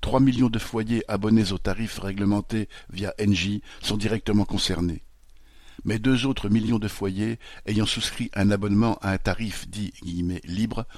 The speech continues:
auprès d'autres fournisseurs vont aussi subir l'augmentation, car le prix du gaz est de toute façon indexé sur les tarifs réglementés. Au total,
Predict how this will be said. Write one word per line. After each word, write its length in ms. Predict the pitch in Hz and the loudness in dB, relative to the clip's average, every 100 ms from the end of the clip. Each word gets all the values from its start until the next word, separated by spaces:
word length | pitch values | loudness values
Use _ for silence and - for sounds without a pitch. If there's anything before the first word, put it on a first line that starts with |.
| - - | -16 -10
auprès 280 | 107 101 92 | -4 -2 0
d'autres 280 | 113 110 | 0 0
fournisseurs 760 | 104 101 98 92 104 101 107 104 - - - | -2 0 0 0 0 0 -2 -6 -12 -16 -8
vont 140 | 110 123 | -6 -2
aussi 260 | 117 - 131 | -2 0 -2
subir 320 | - 104 110 | -2 -2 0
l'augmentation, 760 | 107 98 101 95 - 104 104 104 - - - | 0 0 0 0 -2 0 -2 -2 -12 -18 -10
car 140 | - 104 | -4 -2
le 80 | 110 | -2
prix 180 | - | -2
du 120 | 113 101 | -2 0
gaz 340 | 107 117 117 107 | 2 2 2 2
est 100 | 101 | 0
de 100 | 101 | -2
toute 200 | 127 - | -4 -2
façon 320 | 113 - 110 | -2 0 0
indexé 540 | 120 107 101 - 110 110 - - | 0 0 -2 0 -2 -2 -6 -4
sur 160 | - | 0
les 100 | 117 | 2
tarifs 320 | - 110 104 | 2 0 -2
réglementés. 680 | - 98 101 98 - 85 78 - - - - - _ _ - - | -4 -2 -2 -2 -4 -8 -8 -16 -20 -20 -20 -20 _ _ -20 -8
Au 80 | 101 | -4
total, 540 | 101 - 110 120 117 | -2 0 2 2 -2